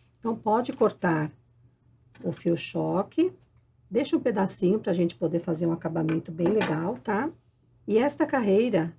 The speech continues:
a gente vai trabalhar apenas ponto alto sobre ponto alto e nos cantos leque sobre leque. Vou completar esta carreira e volto pra fazermos a finalização e darmos sequência. Completada toda a volta,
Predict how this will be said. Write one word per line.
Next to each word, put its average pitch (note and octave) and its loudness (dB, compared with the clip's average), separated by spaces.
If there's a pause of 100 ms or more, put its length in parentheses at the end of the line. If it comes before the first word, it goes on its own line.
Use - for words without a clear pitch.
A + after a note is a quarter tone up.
a F3 0
gente G3 0
vai F#3+ 2
trabalhar F#3 0
apenas B3 2
ponto A#3 0
alto E3+ 2
sobre E3+ 0
ponto F#3+ 0
alto C4+ 2
e C#4 -2
nos C#4+ 0
cantos A#3+ 0
leque A3+ 2
sobre A3+ 0
leque. E3 -2 (640)
Vou G#3 6
completar G3 2
esta E3+ 0
carreira E3+ 0 (340)
e A#3+ -2
volto G3+ 2 (300)
pra G3 0
fazermos E3+ 2
a F#3 -6
finalização G#3 2
e C#4 -6
darmos A3 0
sequência. E3+ -2 (760)
Completada G#3 -2
toda F#3+ 0
a - 2
volta, E3 0